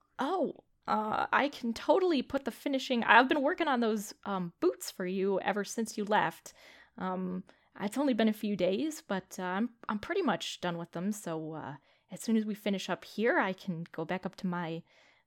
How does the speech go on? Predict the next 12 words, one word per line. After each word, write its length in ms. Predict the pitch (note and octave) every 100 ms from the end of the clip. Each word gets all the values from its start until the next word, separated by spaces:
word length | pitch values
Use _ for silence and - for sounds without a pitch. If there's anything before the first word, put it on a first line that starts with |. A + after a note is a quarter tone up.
| -
uh, 180 | E3 E3
workshop 600 | E3+ F#3 - F#3 B3 B3+
and 80 | F3+
I 80 | F3
can 280 | - D#3 - -
put 160 | G3+
the 40 | D#3+
finishing 400 | - F#3 - E3+
touches 340 | G#3+ G#3 E3
on, 320 | E3 D#3 C#3+ -
on 180 | D3 D3
those. 500 | F#3 D#3+ D3+ F3